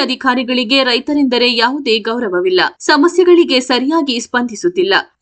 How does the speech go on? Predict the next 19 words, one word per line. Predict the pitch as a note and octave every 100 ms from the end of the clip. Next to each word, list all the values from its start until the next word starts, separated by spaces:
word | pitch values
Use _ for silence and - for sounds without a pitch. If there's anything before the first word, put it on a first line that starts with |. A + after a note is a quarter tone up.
| -
ಹಾಗೂ | E4+ E4+ F#4+
ಈ | G4+
ಪ್ರತಿಭಟನೆಯಲ್ಲಿ | F4+ C#4 D#4 E4 E4+ E4+ E4+ D#4 F4+
ಹಲವಾರು | D#4 C4 C#4+ D4+ D#4
ಸಮಸ್ಯೆಗಳ | C#4 A#3+ B3 C#4 B3+ C4
ಬೇಡಿಕೆಗಳನ್ನು | A3+ A3 A#3 B3 A3+ A#3 A#3 A#3+
ತಿಳಿಸಿ | A3 G#3+ C4+ C#4+
ಹೇಳಿ, | D#4 C4+ F#3 D4+ -
ಮುಂದಿನ | C#4 E4+ G4+ G#4 G#4 D4
ಎಂಟು | C#4 F4+
ದಿನಗಳ | E4+ D4+ D4
ಒಳಗೆ | C#4 C4+ B3+ D#4
ಸಲ್ಲಿಸಿರುವ | E4 E4+ C#4 D4+ E4 D#4+ E4
ಬೇಡಿಕೆಗಳನ್ನು | B3+ A#3+ B3+ C4 A#3+ A#3+ A#3+ D4
ಪರಿಹಾರ | C#4 A#3+ B3 B3+ B3+
ಮಾಡುವ | A#3+ A3+ A3+ A3+
ನಿಟ್ಟಿನಲ್ಲಿ | A3 G#3+ A3 A3 G#3+
ಕೆಲಸ | G#3+ A3 C4 G3+
ಮಾಡಬೇಕೆಂದು, | F#3 F3+ F3+ F#3 F#3 G3 G#3